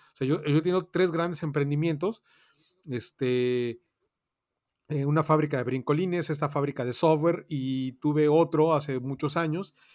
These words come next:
y los tres me los aven-, me los, me los eché, güey. Esa es la realidad,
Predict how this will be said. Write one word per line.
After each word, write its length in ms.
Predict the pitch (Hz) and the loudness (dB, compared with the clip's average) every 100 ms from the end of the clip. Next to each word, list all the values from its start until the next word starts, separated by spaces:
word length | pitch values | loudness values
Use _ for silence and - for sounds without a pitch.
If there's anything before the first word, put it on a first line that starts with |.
| - _ | -20 _
y 120 | 131 | -4
los 180 | 135 123 | -2 0
tres 160 | 151 165 | 0 0
me 100 | 185 | 0
los 160 | 131 | -4
aven-, 260 | 113 117 117 | -4 -8 -8
me 100 | 113 | -10
los, 200 | 107 - | -12 -14
me 60 | 113 | -14
los 140 | 107 | -12
eché, 240 | 107 - 294 | -12 -14 -16
güey. 160 | 165 - | -18 -16
Esa 200 | - 113 | -10 -4
es 60 | 170 | -2
la 40 | |
realidad, 340 | 117 101 139 | -2 -4 -10